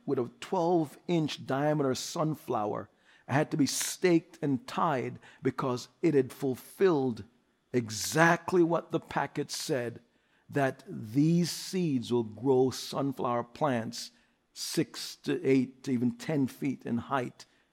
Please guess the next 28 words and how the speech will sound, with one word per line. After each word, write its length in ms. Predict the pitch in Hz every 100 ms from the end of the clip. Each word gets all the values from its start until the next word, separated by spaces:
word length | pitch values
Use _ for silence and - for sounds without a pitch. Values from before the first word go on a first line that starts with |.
| -
in 160 | 131 123
about 260 | 120 120 -
eight 240 | 127 117
weeks. 560 | 113 120 117 - - - _ _ _ _ _ _ _ -
What 280 | 135 -
Paul 340 | - 202 214 220
tells 380 | - 175 170 156
us 160 | 147
in 100 | 147
Galatians 540 | 139 151 147 - 127 -
six 360 | - 185 -
and 120 | 135
verse 240 | 120 120 120
nine 500 | 135 143 127 107 107 _ _ _
is 200 | - 120
what 160 | 123 127
I 120 | 123
experienced. 960 | 120 - - 156 135 117 82 - - - _ _ _ _ _ _ _
Paul 240 | - 156 160
says, 480 | - 127 123 - - _ _ _ _ _ _ _ -
"Let 320 | 139 170 214
us 160 | 233
not 160 | - 247
become 400 | 226 208 190 170
weary 380 | 180 190 185 143
in 160 | 127
doing 380 | 123 143 131 123
good, 380 | 107 147 117 -